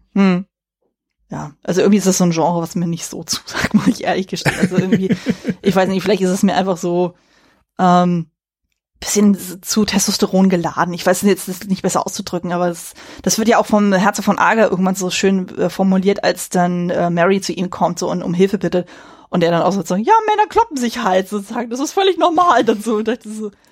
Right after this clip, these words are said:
Speaker 1: "Ja, aber es ist trotzdem dumm." <laughs> Das ist einfach,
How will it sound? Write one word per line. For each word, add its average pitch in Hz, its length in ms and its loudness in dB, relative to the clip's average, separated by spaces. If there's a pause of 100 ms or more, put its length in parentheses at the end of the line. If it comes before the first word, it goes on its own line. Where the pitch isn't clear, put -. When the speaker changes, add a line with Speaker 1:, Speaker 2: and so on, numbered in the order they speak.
(380)
Speaker 1:
"Ja, 240 300 -2
aber 208 160 -2
es 208 40 -10
ist 220 140 -6
trotzdem 302 320 -2
dumm." 214 340 4 (240)
<laughs> 320 240 -4
Das - 240 -2
ist - 220 -10
einfach, 247 400 -4